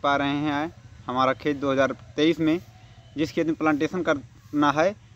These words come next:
उस खेत को अभी लगातार उस खेत की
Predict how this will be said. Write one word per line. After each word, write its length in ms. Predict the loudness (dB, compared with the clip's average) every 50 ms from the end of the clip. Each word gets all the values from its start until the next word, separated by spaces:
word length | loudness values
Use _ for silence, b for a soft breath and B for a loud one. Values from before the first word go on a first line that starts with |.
| b b b b b
उस 160 | -6 -6 -6
खेत 320 | -6 -2 0 0 0 0
को 380 | -4 -2 2 2 2 2 0 -4 -10 -20 -20 -20 -20 -20 -20 -20 -18 -6 -2
अभी 520 | -2 2 4 2 2 2 0 -4 -6 -6 -8 _ -4
लगातार 540 | -2 0 2 2 2 2 2 2 2 4 2
उस 140 | 0 -2 -4
खेत 200 | -6 -6 -6 _
की 320 | -10 -8 -6 -6 -6 -8